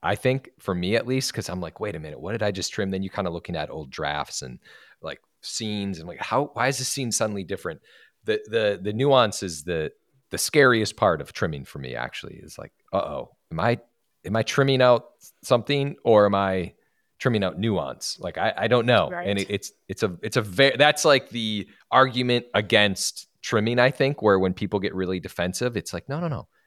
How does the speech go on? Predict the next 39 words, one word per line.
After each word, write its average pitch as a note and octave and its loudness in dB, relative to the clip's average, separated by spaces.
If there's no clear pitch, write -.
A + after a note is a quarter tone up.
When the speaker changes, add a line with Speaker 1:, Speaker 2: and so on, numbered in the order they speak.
Speaker 1:
this A#2 -6
person C#3+ -6
needs D#3+ -4
a - -4
cigarette. A1 -8
I F2 -4
have C3+ -2
to," - -6
but A2 2
you're G#2+ -2
like, F#2 -6
"But - -8
they G2+ 0
only A2 0
take G2+ -2
one G2 0
drag A#2 4
of D#2 -2
it. - -6
Why F2 2
do G2 -2
they G#2 2
need G#2 0
a G2 0
cigarette? F2+ 0
They F#2 -8
should - -14
take A2+ -4
multiple," C#3+ 0
you B2+ 4
know, B2 10
like, A2 4
anyway, D2+ -6
the, A#2 6
the A#2+ 0
nuance B2+ 6
part G#2 4
is - -8
scary. G#1 -10